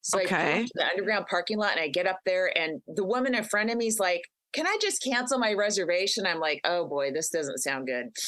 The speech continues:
Speaker 1: So she walks away without a hotel. And then I go up there, and the woman goes, "It's a hundred dollars cash to, uh, check in." I'm like, "That, I didn't see that on my booking dot com." Oh, it is, it is. So I go up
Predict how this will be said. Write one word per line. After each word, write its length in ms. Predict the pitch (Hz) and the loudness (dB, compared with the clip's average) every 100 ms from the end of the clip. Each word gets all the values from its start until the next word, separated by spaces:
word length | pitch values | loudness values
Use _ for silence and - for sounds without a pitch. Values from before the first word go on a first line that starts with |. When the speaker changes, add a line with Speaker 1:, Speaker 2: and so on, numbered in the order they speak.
| - - | -8 -8
Speaker 1:
So 160 | - 208 | -4 0
she 160 | - 269 | 0 2
walks 360 | 247 226 - | 0 0 0
away 400 | 196 175 165 165 | 0 2 2 2
without 340 | 160 160 160 156 | 0 2 2 2
a 40 | |
hotel. 580 | 160 151 156 147 147 - - - _ | 0 0 2 4 2 0 -10 -20 _
And 200 | 180 180 180 | 0 2 4
then 100 | 180 | 4
I 120 | 180 | 4
go 420 | 180 170 170 - - | 2 2 2 0 2
up 200 | 165 - | 2 2
there, 260 | 156 151 147 | 2 4 4
and 160 | 147 | 2
the 120 | 151 147 | 2 2
woman 340 | 151 151 139 | 0 0 0
goes, 320 | 143 139 135 | 0 0 0
"It's 200 | 147 147 | 0 2
a 60 | 180 | 2
hundred 220 | 185 190 | 2 4
dollars 320 | 170 151 143 | 4 2 2
cash 560 | - 139 127 - - - _ _ - - - | 2 2 4 2 0 -2 _ _ -20 -20 -6
to, 260 | - 156 135 139 | -2 0 0 0
uh, 120 | 131 | 0
check 320 | - 165 143 | 0 0 0
in." 180 | 151 127 | 0 2
I'm 160 | 120 165 | 0 2
like, 240 | 202 220 | 0 0
"That, 180 | 403 - - - - - - | 0 -2 -6 -18 -10 -4 2
I 160 | 320 605 | 2 2
didn't 120 | 494 254 | -2 0
see 220 | 269 277 | 0 2
that 240 | 233 220 | 2 2
on 140 | 202 196 | 2 0
my 120 | 190 | 0
booking 400 | 220 233 240 214 | -2 -2 -2 0
dot 240 | 196 190 - | 2 0 0
com." 380 | 214 214 208 202 - 247 | -2 -2 -2 -6 -14 -4
Oh, 140 | 240 247 | 0 2
it 80 | 233 | 2
is, 240 | 147 190 | 0 0
it 80 | 180 | 0
is. 240 | 135 - - | 0 -4 -4
So 160 | 226 208 | -2 0
I 80 | 208 | 0
go 240 | 262 277 | 0 2
up 180 | 254 | 0